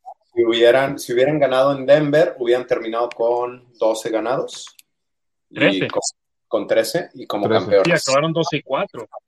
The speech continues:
Speaker 1: Ok. Y como campeones,
Speaker 2: Armando
Speaker 1: sí.
Speaker 2: Tre-, perdón, Armando Trejo, "Saludos, brothers, desde Denver, territorio hostil".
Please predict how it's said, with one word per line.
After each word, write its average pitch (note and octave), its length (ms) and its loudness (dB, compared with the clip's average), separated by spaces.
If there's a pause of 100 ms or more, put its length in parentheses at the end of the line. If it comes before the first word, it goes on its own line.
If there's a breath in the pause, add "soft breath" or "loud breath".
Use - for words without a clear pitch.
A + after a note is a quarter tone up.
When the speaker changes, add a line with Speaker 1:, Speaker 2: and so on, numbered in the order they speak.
(600)
Speaker 1:
Ok. - 180 -16 (680)
Y - 100 -16
como F#2+ 240 -10
campeones, F#2+ 300 0
Speaker 2:
Armando F#3+ 260 2
Speaker 1:
sí. - 60 -2
Speaker 2:
Tre-, F#3 180 -2 (1600)
perdón, D3 360 2
Armando F3+ 320 0
Trejo, G3+ 280 0
"Saludos, F#3+ 440 2
brothers, G3 520 2
desde D#3 340 2
Denver, F#3+ 520 0
territorio F3 600 0
hostil". D#3 520 -6